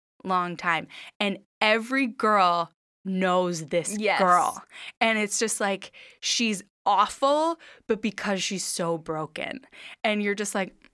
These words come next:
Speaker 1: you learn later in life that you actually feel sorry for her, but you're so scared of her
Speaker 2: And, but at the
Speaker 1: in
Speaker 2: time,
Speaker 1: middle
Speaker 2: you're
Speaker 1: school.
Speaker 2: scared and you just wanna be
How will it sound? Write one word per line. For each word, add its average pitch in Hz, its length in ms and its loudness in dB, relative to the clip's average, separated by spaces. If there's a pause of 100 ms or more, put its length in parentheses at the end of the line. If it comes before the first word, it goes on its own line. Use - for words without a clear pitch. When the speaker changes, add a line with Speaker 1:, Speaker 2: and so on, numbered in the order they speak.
(100)
Speaker 1:
you 240 180 2
learn 233 420 2
later 202 300 0
in 196 180 -2
life 180 340 0
that 196 120 -4
you 190 320 -4
actually 196 380 0
feel 190 180 -4
sorry 185 520 0
for 233 180 -4
her, 254 180 0
but 220 120 -4
you're 208 120 -4
so 208 600 0
scared 208 460 0
of 254 120 -4
her 262 140 4 (180)
Speaker 2:
And, 262 100 -8
but 277 120 2
at 277 140 2
the 262 60 4
Speaker 1:
in 285 60 6
Speaker 2:
time, 262 80 6
Speaker 1:
middle 233 220 6
Speaker 2:
you're 285 120 4
Speaker 1:
school. 226 140 4
Speaker 2:
scared 240 360 4
and 208 140 -2
you 233 80 -2
just 226 220 -4
wanna 240 140 -2
be 202 260 -8